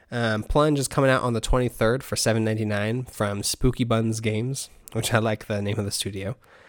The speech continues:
Um, "It's time to take the plunge. Enter the adventure of Billy, the billionth prisoner, in this turn-based dungeon plunging adventure." And actually, part of the description is the same thing right there. But the new part here,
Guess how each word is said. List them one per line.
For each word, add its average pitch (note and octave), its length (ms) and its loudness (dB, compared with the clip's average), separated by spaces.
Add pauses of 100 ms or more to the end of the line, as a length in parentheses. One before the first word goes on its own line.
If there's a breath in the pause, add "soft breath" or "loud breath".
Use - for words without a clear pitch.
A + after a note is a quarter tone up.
(280 soft breath)
Um, A2 500 0
"It's C#3+ 180 -4
time A3+ 280 0
to E3 60 -4
take - 280 -2
the - 80 -4
plunge. - 540 -4 (100)
Enter E3 280 -2
the D#3 120 0
adventure D3+ 420 -2
of A#2+ 200 -4
Billy, E3+ 320 -2
the A#2+ 160 -4
billionth C#3+ 500 0
prisoner, G2 540 -4
in A2 180 -6
this A2 160 -2
turn-based D#3+ 600 0
dungeon C3+ 340 0
plunging F#2 380 -12
adventure." - 460 -12 (1300 soft breath)
And G#2 640 -2
actually, B2 320 0
part G#2+ 160 0
of F#2+ 60 -4
the F#2 80 -8
description - 340 -8
is G2 140 -10
the F#2 40 -12
same - 180 -10
thing G2 120 -10
right F2+ 160 -10
there. - 220 -8 (180)
But B2+ 340 6 (1200)
the C3 140 4
new G3 240 4
part G2+ 300 -4
here, G#2 300 -4